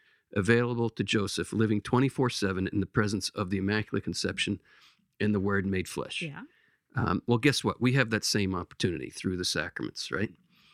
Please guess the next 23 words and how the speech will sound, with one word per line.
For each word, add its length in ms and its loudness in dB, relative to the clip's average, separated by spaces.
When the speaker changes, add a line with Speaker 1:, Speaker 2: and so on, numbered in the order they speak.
Speaker 1:
Through 120 -2
the 80 -4
sacramental 480 0
life 160 0
of 60 -18
the 60 -14
church, 380 2
through 240 -6
baptism, 640 2
through 420 -4
confession, 540 0
through 160 -2
Eucharist. 520 0
Uh, 240 2
and 200 -2
Jesus 440 0
promised 340 2
he'd 120 2
never 180 2
leave 220 0
us. 320 -8
And 320 0
our, 280 -2